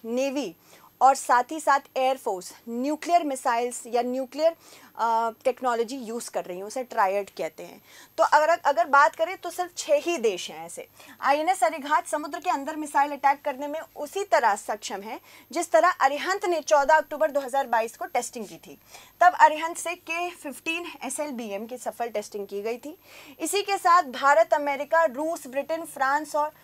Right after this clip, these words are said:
और चीन के अलावा दुनिया का छठा न्यूक्लियर ट्रायड देश बनाया गया था। ठीक है, भारत समेत दुनिया के छः देशों की सबसे ताकतवर एसएलबीएम मिसाइल कौन कौन सी है? एक तो अमेरिका की है ट्राइडेंट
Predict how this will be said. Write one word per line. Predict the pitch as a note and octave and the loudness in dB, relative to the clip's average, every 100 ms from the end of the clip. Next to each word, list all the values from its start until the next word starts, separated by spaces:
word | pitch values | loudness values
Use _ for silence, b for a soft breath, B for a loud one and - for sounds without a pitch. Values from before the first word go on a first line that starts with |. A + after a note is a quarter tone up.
| B B | B B
और | D4+ | 2
चीन | C#4+ - F4 G#4 G4 | 2 -2 -4 -2 4
के | |
अलावा | F#4 C4 A#3 B3+ | 6 8 6 4
दुनिया | B3+ C#4 C#4 D4+ | 0 -4 2 2
का | D4 | 2
छठा | F4 - D4 E4+ E4 | -2 -2 0 2 2
न्यूक्लियर | D#4 C#4+ D4 D4 | 0 -4 0 0
ट्रायड | C#4 G#3+ G#3 | 4 2 2
देश | G#3 A#3 C#4+ | -2 -10 -8
बनाया | G3+ F#3 E3+ E3 | -6 -6 -8 -8
गया | E3 D#3 | -8 -10
था। | - - B B B - | -12 -20 B B B -14
ठीक | C4+ | -4
है, | D#4+ - | -2 -2
भारत | A3+ B3+ C#4+ D4 | 0 0 2 0
समेत | C#4+ D4 | -2 -4
दुनिया | C4 C4 C#4+ | -6 -4 -4
के | D#4 | -4
छः | F4 - D#4+ | -8 -6 -4
देशों | D4 C4 C#4 | -2 -2 -2
की | C#4 | -6
सबसे | F4+ C4+ - D#4 | -4 -6 -4 -2
ताकतवर | C4 A#3 B3 B3+ C#4 | 0 0 -4 -6 -6
एसएलबीएम | A#3+ A3+ A#3+ A3 A3 | -6 -8 -10 -10 -10
मिसाइल | G#3+ G#3+ G#3 | -8 -6 -6
कौन | A3+ A3+ | -4 -4
कौन | F#3 F3+ | -4 -12
सी | F3 F3 | -14 -20
है? | - B B B B | -20 B B B B
एक | C#4 C#4 | -10 4
तो | E4 | 4
अमेरिका | D#4 D4 D4 F4 | 4 0 2 0
की | D#4+ | 0
है | D#4+ E4 | -4 -4
ट्राइडेंट | C4+ C#4+ C4+ D#4 | 4 4 6 2